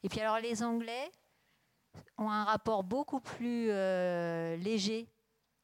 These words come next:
à, au droit à l'image que nous. Enfin, je dis que nous, les Français, je sais pas, les Suisses.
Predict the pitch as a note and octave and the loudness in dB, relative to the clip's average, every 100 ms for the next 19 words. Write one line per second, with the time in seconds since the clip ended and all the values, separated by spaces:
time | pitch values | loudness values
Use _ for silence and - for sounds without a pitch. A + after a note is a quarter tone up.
0 | _ _ _ - G3 F#3+ F#3 F#3 F3+ F3+ | _ _ _ -6 0 2 2 2 4 4
1 | F3+ F#3 G3+ G3+ G3+ G3+ G3+ A3 - G#3+ | 4 2 2 0 0 2 4 2 0 -2
2 | G3+ A#3 F4 _ _ - G3 F3+ F3 E3 | 0 -2 -4 _ _ -4 -2 0 -2 -6
3 | F3+ - F#3+ G3 F3 D#3+ E3+ - G3 - | -8 -4 -4 -2 -4 -8 -10 -6 -4 -4
4 | A3+ - G3 F#3 F3 E3+ G#3 A#3+ - | -4 -4 -4 -4 -4 -4 -6 -8 -10